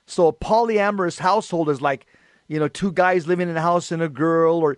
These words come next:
it's usually two women and a guy. Okay, that's usually what it is. In two thousand thirteen, Washington Post article lawyer Paul Rampel introduced what he calls wed leases.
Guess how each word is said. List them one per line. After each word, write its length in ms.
it's 200
usually 300
two 200
women 380
and 100
a 60
guy. 380
Okay, 120
that's 320
usually 420
what 160
it 100
is. 320
In 140
two 160
thousand 440
thirteen, 420
Washington 500
Post 320
article 480
lawyer 340
Paul 300
Rampel 580
introduced 540
what 100
he 80
calls 400
wed 500
leases. 800